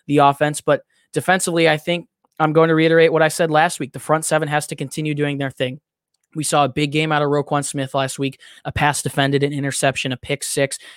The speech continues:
as well as eight tackles, a couple of tackles for a loss. He's gonna, gonna have to continue to shut down guys like the tight ends that the Browns have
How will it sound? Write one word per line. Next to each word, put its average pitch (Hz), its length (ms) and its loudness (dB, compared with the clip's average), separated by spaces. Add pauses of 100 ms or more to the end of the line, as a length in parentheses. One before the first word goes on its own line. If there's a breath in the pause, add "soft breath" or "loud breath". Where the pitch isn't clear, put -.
(100)
as 139 160 -2
well 147 120 4
as 139 200 0
eight 147 200 -4
tackles, 139 460 -2
a 139 60 -8
couple 139 280 -2
of 127 100 -2
tackles 139 360 -2
for - 160 -2
a 131 60 2
loss. 135 400 2 (240 loud breath)
He's 147 180 -2
gonna, 156 180 -2
gonna 139 140 -2
have 139 240 -2
to - 80 -12
continue 139 520 -4 (240 soft breath)
to - 100 -8
shut 147 260 2
down 143 300 0
guys 135 340 0
like 139 160 0
the 139 80 -2
tight 135 240 0
ends 135 200 -2
that 135 120 -4
the 139 60 -8
Browns 131 340 -2
have 131 240 -2